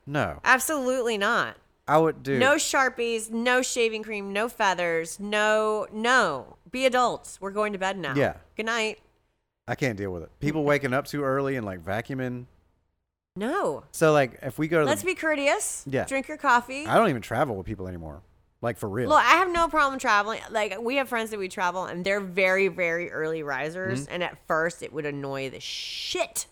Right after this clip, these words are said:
Speaker 2: right out of me. 'Cause I'm like, "Who does this?
Speaker 1: Mm-hmm.
Speaker 2: Like, who gets up at six thirty in the morning on a Saturday?"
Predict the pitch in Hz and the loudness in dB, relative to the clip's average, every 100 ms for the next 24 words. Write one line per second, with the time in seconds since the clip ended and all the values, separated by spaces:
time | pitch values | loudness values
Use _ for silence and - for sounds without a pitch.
0 | _ _ 175 190 190 - 165 151 139 98 | _ _ -2 0 2 4 2 2 -4 -12
1 | - - 214 220 214 - _ 370 427 453 | -12 -4 -2 0 -2 -6 _ 6 8 8
2 | 453 - _ _ _ - 349 330 247 180 | 4 -16 _ _ _ 2 4 4 2 0
3 | - - 139 170 - 370 403 392 427 440 | 0 -6 -2 -4 -2 2 4 4 2 2
4 | 453 453 285 339 - - 370 349 330 403 | 0 0 -6 -6 -6 -4 -4 -2 -2 -2
5 | 381 330 339 _ _ _ - 539 539 587 | -2 -6 -12 _ _ _ 0 2 6 8
6 | 622 622 640 466 | 10 10 6 6